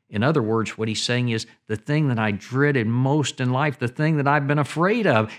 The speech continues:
he said, "I'm living it." But when you get to the end of the book of Job, chapter forty-two and verse twelve says this, "Now the Lord blessed the latter days of Job more than his beginning,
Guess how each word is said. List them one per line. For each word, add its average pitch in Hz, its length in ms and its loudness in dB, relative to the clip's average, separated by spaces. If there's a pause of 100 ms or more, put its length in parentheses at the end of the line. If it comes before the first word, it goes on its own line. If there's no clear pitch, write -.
he 143 120 0
said, 156 180 0
"I'm 156 240 2
living 196 380 2
it." - 320 -8 (1040)
But 151 140 0
when 151 140 2
you 147 80 0
get 208 240 -2
to - 80 -8
the 151 140 2
end 175 160 2
of 131 80 -6
the 127 80 0
book 131 220 -2
of 113 100 -4
Job, 104 500 -4 (720)
chapter 175 300 2
forty-two 147 520 0
and 127 100 0
verse 127 220 0
twelve 98 680 -4
says 104 340 -4
this, - 440 -10 (540)
"Now 107 180 2
the 104 140 -2
Lord 113 680 -2
blessed 143 600 -2
the 110 100 -4
latter 139 560 -2
days 107 380 -2
of 92 120 -8
Job 95 540 -8 (520)
more 151 380 0
than 101 180 0
his 110 180 -4
beginning, 123 560 -4